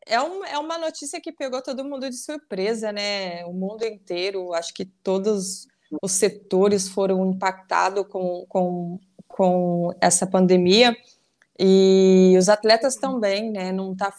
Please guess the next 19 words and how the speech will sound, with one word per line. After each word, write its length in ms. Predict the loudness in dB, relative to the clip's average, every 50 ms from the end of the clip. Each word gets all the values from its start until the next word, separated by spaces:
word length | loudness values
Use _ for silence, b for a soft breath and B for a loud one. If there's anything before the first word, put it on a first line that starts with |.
| -20 -20 _
não 320 | -6 -6 -4 -4 -4 -6 -6
tá 220 | -2 -2 -2 -2
fora 320 | 2 2 4 4 4 4 2
disso. 540 | 2 0 0 -2 -2 -2 -4 -6 -6 -8 _ -14 b b b b b b 0
Então, 800 | 4 4 4 4 6 6 6 6 8 6 4 4 2 0 0 -2
quando, 380 | 0 0 -2 -2 0 -4 -6 -6
quando 460 | -2 -2 -4 -2 -2 -6 -6 -4 -4
aconteceu 680 | -4 -6 -6 -8 -10 -6 -6 -6 -6 -6 -8 -8 -8 -8
todo 240 | -8 -8 -8 -6 -6 -6
o 40 |
início 420 | -6 -6 -6 -8 -8 -10 -10 -10 -6
da 100 | -6 -6
quarentena, 800 | -6 -6 -8 -8 -8 -10 -12 -12 -10 -8 -8 -8 -8 -10 -14 -14 _ _ _ _ _ _ _ _ _ _ _ _ _ _ -12
e 160 | -8 -6 -2
é 240 | 0 0 0 0 0
engraçado, 640 | -2 -2 -2 -2 -2 -4 -6 -6 -4 -4 -4 -4 -6
assim, 440 | -8 -8 -8 -8 -8 -6 -6 -6 -8
que 140 | -6 -4 -4
aconteceu, 1000 | -4 -4 -6 -8 -12 -10 -8 -6 -8 -8 -8 -10 -6 -4 -2 -2 -2 -2 -4